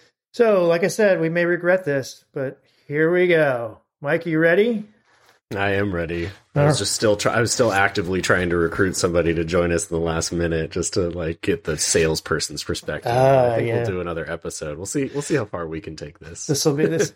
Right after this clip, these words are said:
Speaker 2: <laughs>
Speaker 1: so this will be interesting. I, I, I know. So if, the, if those of you who are listening to this,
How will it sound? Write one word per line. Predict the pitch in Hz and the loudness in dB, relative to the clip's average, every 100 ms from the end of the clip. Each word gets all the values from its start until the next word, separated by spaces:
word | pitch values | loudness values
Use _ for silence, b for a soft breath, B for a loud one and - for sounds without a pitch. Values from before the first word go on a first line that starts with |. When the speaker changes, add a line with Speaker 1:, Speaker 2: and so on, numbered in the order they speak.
| 147 | -8
Speaker 2:
<laughs> | |
Speaker 1:
so | 117 185 | 0 2
this | 214 | 4
will | 214 | 4
be | 202 | 2
interesting. | 196 196 156 147 | 2 0 0 2
I, | 147 | 2
I, | 156 165 156 160 | 2 4 4 4
I | 160 | 2
know. | 160 156 | 2 2
So | - 156 | 2 0
if, | - | 2
the, | 196 202 | -4 -2
if | 156 | -8
those | - 165 165 156 | -2 2 2 2
of | |
you | 180 143 | 0 2
who | |
are | 139 | 2
listening | 139 160 156 160 147 | 2 0 0 -4 -6
to | 151 | -4
this, | 139 135 175 - | -2 0 -2 -6